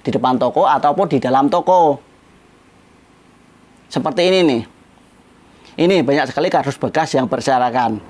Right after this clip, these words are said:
Alangkah baiknya ini itu harus segera dibereskan. Hal ini tentu saja mengganggu kenyamanan pembeli saat berbelanja di toko Anda.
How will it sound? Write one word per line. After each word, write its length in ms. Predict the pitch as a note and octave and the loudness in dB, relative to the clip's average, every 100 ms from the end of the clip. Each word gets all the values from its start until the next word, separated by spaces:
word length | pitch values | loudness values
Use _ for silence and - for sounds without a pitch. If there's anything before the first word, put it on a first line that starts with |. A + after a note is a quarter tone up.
| - - | -20 -8
Alangkah 340 | - D3 C#3 D#3+ | -4 -2 -2 -2
baiknya 320 | D3+ C3+ E3+ F3 | 0 2 2 2
ini 180 | G3 | 0
itu 80 | F3+ | 2
harus 320 | F3 B2+ D3+ | 0 0 -4
segera 320 | - C3 C3 D3 | -2 0 2 2
dibereskan. 880 | C#3 C3 B2 C#3 C3 D3 B2+ B2 B2+ - - - - - - D3 | 0 0 0 0 0 -2 0 -2 -6 -14 -20 -20 -20 -20 -6 -2
Hal 160 | D#3+ | 0
ini 320 | B3 C4 F#3+ | 2 4 4
tentu 240 | E3+ E3 F#3+ | 2 0 2
saja 400 | F3+ C3+ D3+ F#3+ | 0 0 0 2
mengganggu 480 | G#3+ E3 C3 A#2+ F#3+ | 2 2 2 2 2
kenyamanan 640 | G3+ F3 E3 D#3 D#3+ E3 | 2 2 2 2 2 0
pembeli 400 | D#3+ C3 B2 F#3+ | 0 2 2 2
saat 320 | - A2+ - | 0 -2 -4
berbelanja 560 | - - C3 A#2+ C#3+ D#3+ | -6 -4 -2 0 0 2
di 80 | C#3+ | 0
toko 240 | E3 C#3+ | -2 0
Anda. 560 | F#2 D#3+ D#3 - C3 | 0 2 2 2 0